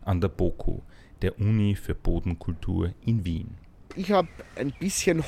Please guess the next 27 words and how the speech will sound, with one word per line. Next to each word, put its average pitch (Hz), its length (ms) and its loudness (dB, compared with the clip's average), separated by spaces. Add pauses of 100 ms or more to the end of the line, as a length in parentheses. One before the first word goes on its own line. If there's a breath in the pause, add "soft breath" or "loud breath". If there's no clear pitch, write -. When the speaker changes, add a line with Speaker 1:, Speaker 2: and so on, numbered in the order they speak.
Speaker 2:
Hoffnung 87 540 0 (220)
eigentlich, 143 680 -2
was 123 180 0
das 139 160 -2
anbelangt. 113 760 0 (760)
Wir 101 160 0
haben 101 240 0
unsere 139 240 -2
Gewässer, 123 800 0 (160)
äh, - 80 -4
reguliert, 113 840 2
wir 131 80 0
haben 107 100 0
Kraftwerke 127 560 -2
errichtet, 117 640 0 (140)
äh, - 20 -4
und 78 1080 -4
haben 104 180 -2
die 101 60 -8
Gewässer 104 320 -2
massiv 110 460 -4
verändert. 117 540 -2 (600 loud breath)
Das 127 120 -4
ist 143 100 -4
vor - 160 2
allem, 131 460 2
äh, 131 400 6